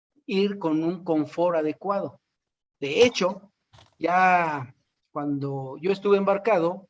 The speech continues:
me tocó el buque Guanajuato, no sé si algunos lo conozcan, el original. Ese barco es el que ahora es cafetería, que está ahí en Boca del Río, Veracruz. Ese barco tenía tableros de frente vivo, significa que era de machete,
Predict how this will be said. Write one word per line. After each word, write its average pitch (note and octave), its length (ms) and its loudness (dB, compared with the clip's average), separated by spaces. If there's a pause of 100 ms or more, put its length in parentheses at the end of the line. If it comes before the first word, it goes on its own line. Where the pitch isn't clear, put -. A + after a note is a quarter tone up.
me D3+ 140 -6
tocó D3+ 420 -2
el D#3+ 120 0
buque E3 420 -2
Guanajuato, D3 680 0
no D#3 120 -6
sé E3+ 120 -12
si - 100 -10
algunos D#3 320 -2
lo D#3+ 140 -2
conozcan, E3+ 500 -6
el C#3 100 -8
original. D#3 600 -4 (580)
Ese F#3 240 0
barco G3 320 4
es G3+ 100 2
el F#3+ 120 -8
que F3 80 -4
ahora F3+ 160 2
es F3+ 120 -4
cafetería, E3+ 720 0
que E3 80 -4
está D#3+ 220 -2
ahí E3 180 2
en E3 80 -2
Boca D3 240 -2
del C#3+ 120 -2
Río, D#3+ 200 2
Veracruz. D#3+ 560 -4 (720)
Ese G3+ 200 4
barco G#3+ 440 4
tenía F#3+ 480 -2
tableros F3+ 440 2
de D3+ 120 0
frente E3+ 420 -2
vivo, F3 420 -4 (320)
significa E3 520 0
que F#3 120 -4
era F#3+ 120 2
de F3+ 120 -2
machete, G3 540 -4